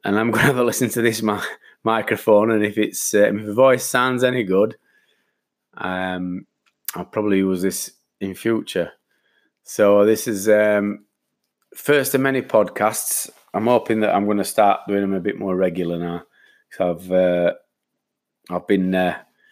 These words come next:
I've been looking how to use this app. Um, we'll be using it on and off, on and off, on and off. It's just, it's just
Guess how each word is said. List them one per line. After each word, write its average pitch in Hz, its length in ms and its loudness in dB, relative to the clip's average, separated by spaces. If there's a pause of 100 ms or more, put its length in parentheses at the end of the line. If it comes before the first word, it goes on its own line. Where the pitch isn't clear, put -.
(840)
I've 87 60 -16
been 101 180 2
looking 107 220 0
how 101 140 0
to 98 140 -2
use 95 280 2
this 92 180 -4
app. 82 300 -2 (600)
Um, 82 500 -10
we'll 85 180 -8
be 101 140 -2
using 113 320 2
it - 60 -8
on 107 180 2
and 95 120 0
off, 90 200 0
on 95 180 -2
and - 20 -2
off, 90 200 -4
on 87 200 -2
and 82 100 -6
off. 76 160 -8
It's - 140 -10
just, - 220 -8
it's - 180 -8
just 95 200 -8